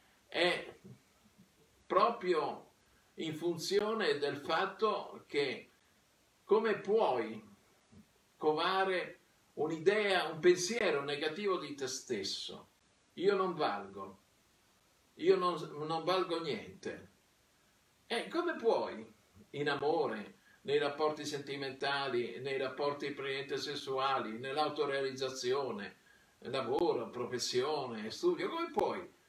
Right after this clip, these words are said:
arrivare ad attaccarti? Se fossi tu, se tu fossi padrone della tua mente, non arriveresti a darti delle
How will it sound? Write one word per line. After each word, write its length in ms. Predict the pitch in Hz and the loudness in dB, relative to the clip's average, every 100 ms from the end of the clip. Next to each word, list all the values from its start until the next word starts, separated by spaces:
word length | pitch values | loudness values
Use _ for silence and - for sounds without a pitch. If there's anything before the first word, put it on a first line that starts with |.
| _ _ - | _ _ -6
arrivare 600 | 156 160 165 214 202 180 | -2 0 2 2 4 2
ad 160 | 156 160 | 0 -2
attaccarti? 1200 | 160 170 156 - 104 - - - 110 101 - - - _ _ _ _ _ _ _ - | -4 -2 -4 -4 -4 -6 -10 -8 -8 -8 -14 -20 -20 _ _ _ _ _ _ _ -12
Se 220 | - 240 | 2 2
fossi 460 | - 320 - 254 202 | 4 2 0 -2 -2
tu, 360 | 277 320 - - - - - - | 4 4 4 -2 -12 -14 -16 -6
se 320 | - 202 202 | 2 2 2
tu 200 | 285 247 | -2 -2
fossi 560 | 254 254 220 196 - - _ _ _ _ | -2 -2 -2 -4 -6 -16 _ _ _ _
padrone 720 | - 175 226 262 214 131 123 | 4 4 6 4 4 0 0
della 260 | 135 208 170 | 2 2 2
tua 180 | 175 165 | 2 2
mente, 800 | 190 151 113 110 139 147 - - - | 2 0 -4 -4 0 0 -4 -16 -8
non 160 | - 330 | 2 6
arriveresti 680 | 302 277 269 285 277 - 190 | 6 6 6 4 2 2 2
a 120 | 170 | 4
darti 340 | 190 180 190 | 2 2 0
delle 580 | 170 175 165 156 156 | 2 4 4 2 0